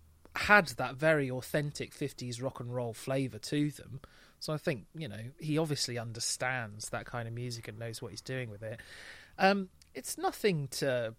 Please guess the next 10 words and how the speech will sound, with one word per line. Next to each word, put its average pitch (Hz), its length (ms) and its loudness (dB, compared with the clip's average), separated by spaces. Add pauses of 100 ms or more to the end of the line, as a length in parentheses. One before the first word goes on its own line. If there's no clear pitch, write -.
write 143 300 0
home 165 320 4
about 120 440 -4 (320)
by 143 200 6
any 214 160 0
stretch - 320 -4
of 117 80 -6
the 120 80 -6
imagination. 110 720 -10 (1040)
But, 156 260 8